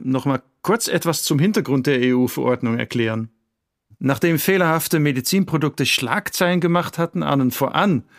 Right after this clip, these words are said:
der Skandal um mit Industriesilikon gefüllte Brustimplantate, aber es ging auch um rostige Kanülen,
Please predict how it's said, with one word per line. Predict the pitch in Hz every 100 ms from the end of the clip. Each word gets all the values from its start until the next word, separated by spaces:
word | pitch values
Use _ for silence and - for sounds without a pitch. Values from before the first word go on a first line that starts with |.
| - - - _
der | 139
Skandal | 131 - 135 123 131 165 165
um | 139 135
mit | 135 - -
Industriesilikon | 156 139 135 - - 196 180 147 139 147 143
gefüllte | 127 - 147 139 123
Brustimplantate, | 117 143 - 151 123 120 117 - 117 117 190 220 - - - -
aber | 131
es | 143
ging | - 151
auch | 143 143
um | 143 135 131 127
rostige | - 139 175 175 143
Kanülen, | - 139 127 175 247 127 107